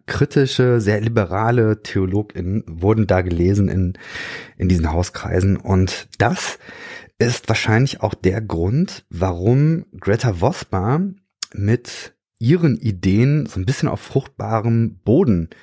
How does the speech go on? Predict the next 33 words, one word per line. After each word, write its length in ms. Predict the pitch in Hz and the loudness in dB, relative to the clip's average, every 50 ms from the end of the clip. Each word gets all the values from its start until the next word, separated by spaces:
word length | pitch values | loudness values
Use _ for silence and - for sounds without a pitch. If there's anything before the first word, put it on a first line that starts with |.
| - - - - - - _ _ | -20 -20 -20 -20 -20 -20 _ _
äh, 220 | - - 98 98 82 | -6 -4 -4 -4 -4
gelandet 480 | 87 78 82 82 85 82 80 76 - | -4 -4 -4 -4 -2 -4 -4 -6 -8
ist. 400 | - - 67 - - - - - _ _ _ _ _ _ _ _ - | -12 -12 -12 -12 -12 -14 -16 -18 _ _ _ _ _ _ _ _ -6
Weil 400 | - 92 92 101 113 123 110 - | -2 0 0 2 2 2 0 -2
zumindestens 680 | - - 107 101 113 135 151 151 147 - 123 113 - - | -2 0 2 4 4 4 4 2 2 0 -2 -2 -2 -4
ein 220 | 107 95 95 - | -2 -2 -2 -4
Teil 380 | - - - - 131 165 196 175 | -6 -6 -2 0 2 2 4 4
der 120 | 101 85 | 2 0
Kirche 540 | - - - - 95 87 87 87 - - 87 | -2 -4 -4 -2 0 0 0 0 -2 -4 -4
dann 420 | 80 85 95 104 107 98 104 - _ | -2 0 0 0 0 -2 -4 -8 _
gedacht 360 | _ - 85 98 98 - - | _ -6 -6 -6 -6 -4 -6
hat, 160 | 117 107 _ - | -6 -6 _ 0
boah, 300 | 92 98 95 - - - | 0 0 0 0 -4 -12
das, 400 | 82 90 - 117 143 - - - | -14 -2 -2 -2 -2 -2 -4 -4
was 180 | 135 123 - - | -4 -4 -2 0
wir 140 | 110 120 | 0 0
schon 240 | 117 - 110 110 110 | 0 2 2 2 2
seit 220 | 104 104 107 - - | 4 2 0 0 -4
zwanzig 480 | - - 120 151 160 - 127 117 - | -4 -2 -2 -2 0 0 -2 -2 0
Jahren 320 | 113 113 123 127 123 120 110 | 0 0 0 0 0 -2 -2
hier, 340 | 98 110 113 113 113 110 - - - - - - - - _ _ - | -2 0 0 0 0 -2 -4 -8 -20 -20 -20 -20 -20 -20 _ _ -6
ähm, 340 | 113 107 104 104 107 101 - - _ - | -6 -4 -2 0 -2 -2 -4 -6 _ -6
in, 440 | - 107 107 107 104 104 101 101 - | -2 2 2 4 4 4 4 2 0
in 220 | - - 107 104 | -2 -2 -2 0
den, 380 | 95 101 98 95 98 98 98 92 | 2 2 2 4 4 2 0 0
äh, 260 | 67 92 95 95 - - | -2 -2 -2 -2 -2 -4
Büchern 460 | 98 87 101 123 131 - 135 120 107 | -6 -2 -2 -2 0 2 2 2 2
lesen 400 | 95 107 117 131 123 117 117 107 | 2 2 2 2 2 2 0 0
und 200 | 98 104 92 80 | 0 0 -2 -2
in 120 | 85 104 | -2 0
den 120 | 98 95 92 | 0 0 0
Kreisen 420 | - - - 104 110 120 117 104 | -2 -8 -12 -8 -4 -2 0 0
diskutieren, 640 | 104 104 - - 98 - - - 113 104 107 127 | 0 -2 -4 -6 -10 -10 -2 -2 0 0 0 -2